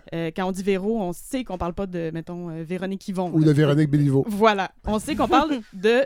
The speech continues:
Speaker 1: Véronique Cloutier, donc
Speaker 2: Oui.
Speaker 1: déjà qu'elle a réussi à faire ça.
Speaker 2: Oui.
Speaker 1: Euh, et j'ai rencontré Roland Barthes, en fait, euh, sur mon chemin parce que je lisais notamment Roman et enfants, qui est une de ses mythologies.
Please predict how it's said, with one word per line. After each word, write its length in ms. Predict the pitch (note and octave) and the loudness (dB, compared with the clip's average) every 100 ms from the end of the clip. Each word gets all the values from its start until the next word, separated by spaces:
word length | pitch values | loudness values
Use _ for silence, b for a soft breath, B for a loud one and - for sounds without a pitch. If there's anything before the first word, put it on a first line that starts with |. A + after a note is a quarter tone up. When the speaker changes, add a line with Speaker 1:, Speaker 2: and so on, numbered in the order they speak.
| - | -2
Speaker 1:
Véronique 440 | F#3 G#3+ A3 B3+ | -6 -4 -2 -2
Cloutier, 300 | B3 - D4+ G#4+ | -2 -2 0 0
donc 140 | A3 | 0
Speaker 2:
Oui. 40 | A3 | 0
Speaker 1:
déjà 220 | A#3 D4+ | 0 0
qu'elle 140 | C4+ | 0
a 60 | G#3+ | -2
réussi 340 | A3+ A3+ D#4+ | -2 -2 -2
à 40 | D#4 | -4
faire 220 | C4 A#3+ | -4 -10
ça. 240 | - - F4+ - | -10 -4 -2 0
Speaker 2:
Oui. 160 | F3+ B B B G4 - | 0 B B B -12 2
Speaker 1:
Euh, 320 | G3 G3+ G#3 | 4 4 0
et 300 | - G#3+ A3 | -2 -2 -2
j'ai 480 | G#3 G3+ G#3+ G#3 F3 | -2 -4 -4 -4 -4
rencontré 460 | - G3+ G#3+ - D4+ | -4 -2 -2 -4 -6
Roland 220 | C4 G3+ | -4 -2
Barthes, 240 | A3+ C#4+ G#3+ | -2 -2 -4
en 100 | G3 | -4
fait, 240 | B3+ C4+ - | -4 -6 -4
euh, 320 | G3 F3+ E3 | -2 -2 -2
sur 240 | F#3 - F#3+ | -6 -10 -6
mon 140 | F#3 | -6
chemin 220 | - C4+ | -4 -4
parce 180 | C4+ G3+ | -4 -6
que 140 | F#3+ | -6
je 160 | F3+ F3 | -6 -6
lisais 560 | G3 F#3 F#3 A3+ C4 - | -6 -4 -2 0 -2 -4
notamment 460 | F3+ F3+ F#3+ G#3 B3+ b b - | -6 -4 -4 -4 -6 b b -6
Roman 340 | G#3 G#3 A#3+ G3+ | 0 0 0 -2
et 160 | G3+ | -4
enfants, 360 | F#3 E3+ - D4 F#4 | -4 -10 -8 -8 -4
qui 100 | G#3+ | -4
est 40 | |
une 60 | G#3+ | -2
de 80 | |
ses 120 | G#3 G#3+ | -2 -4
mythologies. 540 | G#3 G#3 G3+ G3 D4 | -4 -6 -6 -6 -6